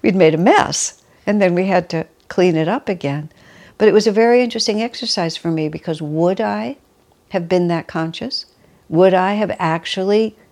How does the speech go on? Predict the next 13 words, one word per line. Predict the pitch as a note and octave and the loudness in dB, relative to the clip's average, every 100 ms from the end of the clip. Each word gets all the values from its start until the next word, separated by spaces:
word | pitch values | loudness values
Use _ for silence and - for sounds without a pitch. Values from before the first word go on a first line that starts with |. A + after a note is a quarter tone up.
| _ | _
looked | F3 F#3 F#3 - | 0 0 0 -2
under | F3 F3 | 0 0
the | E3 E3 | -2 -4
shelf? | - D3+ E3+ - | 0 2 2 2
Would | E3 | 2
I | E3 D#3+ | 2 0
actually | E3+ D#3+ - F#3+ G3+ | 0 -4 -4 -4 -4
have | - | 2
gone | F3+ F3+ | 2 4
back | F3 E3+ | 0 -2
into | F3+ F3 | -4 -4
that | E3+ E3+ | -6 -4
corner? | F3 E3 F#3+ | -2 -2 -2